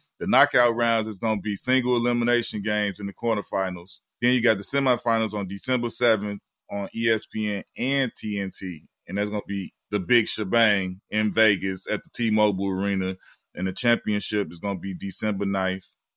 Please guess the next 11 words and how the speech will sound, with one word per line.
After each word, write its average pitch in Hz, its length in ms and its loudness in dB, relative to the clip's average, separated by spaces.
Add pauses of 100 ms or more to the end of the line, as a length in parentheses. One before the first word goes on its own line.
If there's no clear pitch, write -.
(220)
again 98 480 2
in 95 120 -2
the 95 40 -4
T-Mobile 101 580 -2
Arena. 87 380 -4 (540)
So 95 220 0
this 139 260 2
is, 147 180 -2
this 156 240 2
is 165 200 -2
a, 131 280 4